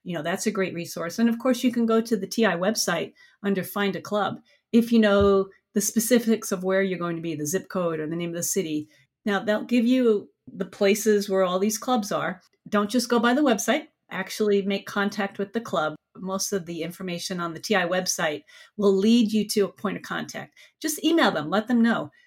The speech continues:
And just like here in the United States or up in Canada,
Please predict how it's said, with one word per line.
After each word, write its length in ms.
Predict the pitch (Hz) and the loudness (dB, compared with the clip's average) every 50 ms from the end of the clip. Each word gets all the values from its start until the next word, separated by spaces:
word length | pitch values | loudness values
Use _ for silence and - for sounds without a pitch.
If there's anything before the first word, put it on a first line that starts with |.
| _ _ _ - | _ _ _ 0
And 120 | 269 269 | 2 4
just 180 | 254 302 302 294 | 4 4 4 4
like 140 | 285 277 269 | 2 2 2
here 180 | - 269 254 | 2 2 4
in 80 | 247 240 | 4 4
the 60 | 233 | 4
United 260 | 226 226 220 214 214 | 4 2 2 2 0
States 400 | - - 214 202 196 202 202 - | -2 -2 0 2 2 2 0 -2
or 60 | 190 190 | -2 -2
up 140 | 190 196 208 | -2 -2 -4
in 80 | 196 196 | -4 -4
Canada, 500 | - 202 190 185 180 175 175 170 175 | -4 -4 -4 -2 -2 -2 -4 -4 -6